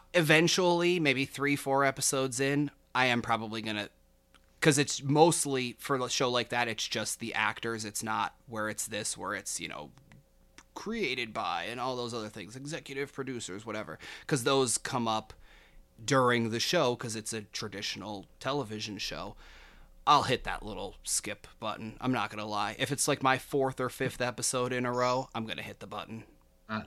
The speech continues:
Speaker 2: I rarely, I cannot see myself ever, uh, more or less watching something four or five episodes in a row, but I, I guess I can understand that. I will out myself a little bit. I have used it recently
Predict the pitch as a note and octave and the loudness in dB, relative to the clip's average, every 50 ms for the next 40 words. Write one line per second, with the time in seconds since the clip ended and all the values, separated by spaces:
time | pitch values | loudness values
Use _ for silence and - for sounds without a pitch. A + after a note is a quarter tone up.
0 | G2 G#2 G#2 G#2 A#2 A#2+ A#2 A2 G#2 G#2 G#2+ G#2 A2 A#2 A#2+ A#2+ A#2+ A#2 A#2 A2+ | -8 -6 -4 0 2 2 2 2 0 -4 -4 2 6 10 12 12 12 12 12 12
1 | A2+ A2 G#2 G2+ G2+ G2 - - - A#2 A2 - - - - - B2 A2+ G#2 - | 10 10 8 8 6 2 0 0 0 0 0 -2 -4 2 8 10 10 10 10 8
2 | - - A2+ G#2+ G#2 G2+ G2+ - - G2+ F#2+ F#2 - - G#2 F#2 F2+ F2+ F2 E2 | 8 10 10 12 12 10 8 8 8 8 6 6 6 6 6 8 8 8 8 6
3 | E2 - - - - F2 F2+ E2+ E2+ E2+ - - - - G#2 A2 F2+ F2 F2 F2 | 4 0 -8 -2 2 4 6 8 8 8 6 4 2 0 2 6 6 6 8 8
4 | E2+ D#2+ - - - F2 F2 E2 - - F#2 F2 F2 F2 F2 - - - - - | 8 6 6 8 12 12 12 12 12 12 10 8 8 6 4 0 -2 -2 -2 -4
5 | - - - - F#2+ F#2 E2+ - F2 E2 D#2+ - - D#2 - - - - - - | -6 -2 4 8 8 10 10 10 8 6 8 8 6 6 8 10 8 8 8 8
6 | - - - - - E2+ E2+ - E2+ E2 - - - - - - - - F#2 F#2+ | 4 6 6 6 6 6 6 4 4 4 4 6 6 6 6 6 8 10 10 10
7 | F2+ - G2 G2+ G2+ G#2 - - A2 G#2 G2+ G2+ F#2+ - - F#2+ F2+ F#2 - - | 10 10 8 8 10 8 8 6 8 10 10 10 12 12 12 10 10 8 6 4
8 | F#2 F#2+ F#2 F2+ F2 - - - G2+ F#2+ F#2 F2+ F2+ F2 F2+ F2 F2 - - - | 4 4 6 6 6 4 4 6 6 6 6 8 10 10 10 10 10 6 2 -2
9 | - - - - - - A2 A2+ A2 C3+ D3 D3+ D3 C#3+ - A#2+ A#2 A#2 - G#2+ | -4 -4 -6 0 6 8 8 12 12 12 12 12 12 12 10 8 6 6 4 4
10 | A2 A2 G#2+ - - A2 G2 F#2 F#2+ G2 - - - - - - G2+ G2 F#2 F#2+ | 2 2 2 2 4 4 4 4 4 2 -2 -6 -10 -12 -4 0 2 2 4 4
11 | G2 A2+ B2+ B2+ A#2+ G#2 F#2 G2 F2 F#2 F#2+ - - - - - - - - - | 4 6 8 8 8 8 6 6 6 6 4 0 -4 -10 -12 -14 -14 -16 -20 -20
12 | - - - - - - - - - E3 E3 E3 D#3 D3 C#3+ C#3+ D3+ D3 C3+ A2 | -20 -12 2 6 6 6 6 8 10 10 10 10 10 8 6 6 6 6 6 6
13 | A2+ A#2 G2 E2+ F2+ F2+ G#2 A#2 B2+ - - G#2 F2+ E2 E2 - C#2 C2 - - | 4 2 2 0 -2 -2 2 2 4 4 4 2 0 0 -2 -4 -4 -4 -4 -8
14 | - | -14